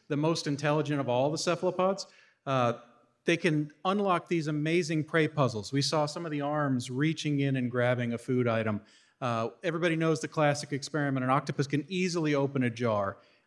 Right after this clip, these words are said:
Uh, I've even worked with some that can learn to discriminate sound. Uh, now, they hear in a very low frequency, less than twenty hertz, which is twenty vibrations per second, uh, but they can even discriminate the tune of a song, uh, slowed down to less than twenty hertz to know when it's time to feed.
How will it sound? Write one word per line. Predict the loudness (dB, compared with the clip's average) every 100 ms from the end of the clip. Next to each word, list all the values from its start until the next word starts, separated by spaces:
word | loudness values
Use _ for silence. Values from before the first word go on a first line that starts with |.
| -16
Uh, | -12 -8
I've | -2
even | -2 0 2
worked | 2 2
with | -4
some | -2 0 2
that | 2 0
can | -2 0
learn | 0 2 0
to | -2
discriminate | -4 -4 -2 0 0 -2
sound. | -4 0 2 2 0 -4 -10 -20 _ -4
Uh, | -2
now, | -2 -2
they | -2
hear | 0 0
in |
a | -2
very | -2 0 0
low | 0 0
frequency, | 0 0 0 -4 -2
less | 2 2 2
than | -2
twenty | -2 -2 0 0
hertz, | 0 0 -2 -2
which | -2
is | -4
twenty | -6 -4 -2
vibrations | 0 0 2 -2 -2 -6
per | -6
second, | -2 0 0 -2 -6 -20 -20 _
uh, | -2
but | -2
they | -2 -2
can | 0
even | 0 0
discriminate | -2 0 0 2 0 0
the |
tune | -4 0 2 2
of | 0 -2
a | -2
song, | -4 -4 -2 2 2 2 -2 -8 -20 -16 -4
uh, | -2
slowed | 0 -2 -2 -2 -2
down | -2 0 0 0
to | 0
less | 0 0 0
than | -4
twenty | -2 0
hertz | 0 0 -2 -6
to | -2
know | 0 0
when | 0 0 0
it's | -2 -4
time | -6 0 2 0
to | -2
feed. | -6 -6 -8 -8